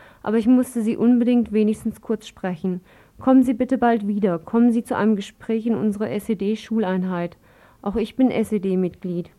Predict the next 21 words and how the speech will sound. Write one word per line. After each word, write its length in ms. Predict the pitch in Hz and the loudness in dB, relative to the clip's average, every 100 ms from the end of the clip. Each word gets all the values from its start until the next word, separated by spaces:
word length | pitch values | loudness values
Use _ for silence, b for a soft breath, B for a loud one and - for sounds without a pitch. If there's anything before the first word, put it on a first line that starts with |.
| b b b b | b b b b
In 140 | 214 | 0
unserer 280 | 214 240 233 | 2 4 2
Schule 360 | 220 247 277 247 | 0 0 2 4
sind 180 | 240 214 | 2 2
fast 320 | 208 220 - | -2 -4 -2
alle 200 | 208 233 | 2 4
Lehrerinnen 680 | 214 208 226 233 214 233 208 | 4 2 2 0 2 2 2
und 160 | 190 | 0
Lehrer 320 | 190 202 208 | 0 0 0
in 100 | 208 | 0
der 140 | 208 - | 0 -2
S 120 | - | -4
E 60 | 220 | -4
D. 340 | 202 190 180 B B B | 0 0 -2 B B B
Wir 120 | 214 | -2
hätten 240 | 214 233 202 | 0 2 2
sonst 340 | 185 214 - | 2 0 -2
diesen 180 | 220 226 | -4 -2
Arbeitsplatz 720 | - 185 208 202 - 196 - | -2 -2 -2 -4 -10 -10 -4
nie 140 | 202 | -2
bekommen. 580 | 208 240 - 202 196 180 | 0 -4 -2 0 0 -2